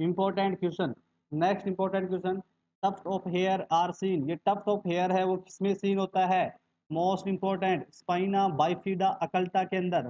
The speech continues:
most, most important है, याद रखना। Direct आपसे अगर question पूछ ले कि tufts of hair are seen in, तो option में अगर spina bifida occulta है तो right answer होगा, बिल्कुल होगा दोस्तों। चलिए next,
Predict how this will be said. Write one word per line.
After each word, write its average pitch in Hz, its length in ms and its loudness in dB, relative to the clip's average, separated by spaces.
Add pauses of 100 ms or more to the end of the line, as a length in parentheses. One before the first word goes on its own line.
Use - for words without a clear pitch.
most, 185 420 -2
most 185 280 0
important 185 500 0
है, 190 140 0
याद 160 240 2
रखना। 185 380 0 (420)
Direct 185 460 2
आपसे 190 280 2
अगर 185 200 0
question 190 340 -4
पूछ 185 240 -2
ले 190 160 0
कि - 480 -8 (120)
tufts 202 260 2
of 180 120 -4
hair 185 260 2
are 180 280 2
seen 190 220 0
in, 160 180 0 (340)
तो 180 120 2
option 185 280 0
में 202 100 2
अगर 196 180 2
spina 185 500 0
bifida 180 460 2
occulta 175 440 0
है 185 180 0
तो 190 160 -2
right 180 320 2
answer 185 340 0
होगा, 180 340 2
बिल्कुल 165 380 -2
होगा 180 280 2
दोस्तों। 180 320 -2 (580)
चलिए 175 320 -2
next, 180 380 0